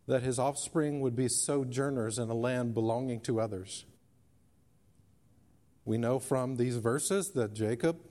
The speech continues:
and we know from history, and Joseph, the brothers, they completed their lives in Egypt.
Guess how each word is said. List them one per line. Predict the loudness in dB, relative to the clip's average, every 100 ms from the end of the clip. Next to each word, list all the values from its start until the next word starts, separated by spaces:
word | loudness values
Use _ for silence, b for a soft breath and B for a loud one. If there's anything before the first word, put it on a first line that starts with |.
| -20 _ _ -8
and | -4
we |
know | -2
from | -2 -2
history, | 0 0 2 2
and | 2
Joseph, | 2 2 2 0 -2 -4 B B B B _ _ -2
the | 0
brothers, | 2 2 2 0 -4 -8 -18 -20 _ _
they | -2
completed | 0 -2 0 0 2
their | 0 0
lives | 2 0 -2
in | -8 -2
Egypt. | -2 -2 -6 -12